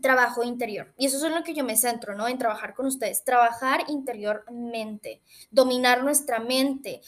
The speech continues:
Dominar nuestro interior. Construir algo agradable en nuestro interior para que eso simplemente, todo lo que vivamos afuera sea una consecuencia de quienes somos, ¿ok? Entonces, por eso es que les hablo de tantos temas,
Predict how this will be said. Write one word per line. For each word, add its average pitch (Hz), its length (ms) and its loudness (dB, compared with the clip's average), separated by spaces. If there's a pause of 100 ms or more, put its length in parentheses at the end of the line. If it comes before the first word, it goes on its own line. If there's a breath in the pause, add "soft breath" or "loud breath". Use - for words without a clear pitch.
Dominar 247 440 0
nuestro 311 340 -2
interior. 262 720 0 (180 loud breath)
Construir 262 600 -2
algo 277 240 0
agradable 320 720 0
en 370 100 -6
nuestro 339 240 -6
interior 262 480 -4
para 233 180 -2
que - 220 -12
eso 302 180 -6
simplemente, 339 640 -4 (380 loud breath)
todo 320 160 10
lo 359 160 8
que 330 100 -4
vivamos 262 380 0
afuera 240 300 0
sea 262 160 -8
una 277 200 -6
consecuencia 302 840 -2
de - 100 -6
quienes 208 360 -8
somos, 185 340 -12
¿ok? - 100 -16 (440 loud breath)
Entonces, 294 280 -2
por 339 140 0
eso 370 80 0
es 415 80 -2
que 415 100 -6
les 269 160 0
hablo 262 160 0
de 240 140 0
tantos 240 400 -6
temas, 214 420 -8